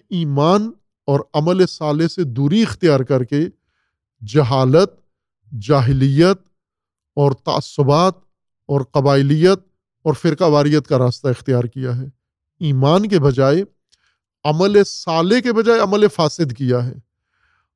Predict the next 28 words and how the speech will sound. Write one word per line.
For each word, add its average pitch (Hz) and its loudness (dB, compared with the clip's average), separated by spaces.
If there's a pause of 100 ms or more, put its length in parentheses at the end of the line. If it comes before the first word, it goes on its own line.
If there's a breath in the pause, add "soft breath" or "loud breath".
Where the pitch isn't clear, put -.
(280)
عمل 226 2 (140)
فاسد 170 -2 (1300)
جہاں 151 0
انسان 156 -2
کو 156 0
پہنچاتا 135 0
ہے 135 0 (1300)
اور 139 0 (140)
عمل 180 2 (360)
فاسد 165 -4
کے 208 -6
جو 180 0
نتائج 151 0
نکلتے 139 -2
ہیں 143 -2 (760)
اور 151 2 (320)
غیر 185 2
مومن، 190 0 (300)
یعنی 160 -4 (360)
اللہ 190 0 (100)
اور 165 -6 (100)
اللہ 185 -2
کے 196 -2 (100)
اصولوں 185 -4
اور 185 0
اللہ 175 -2
کے 180 -4
نظام 160 -2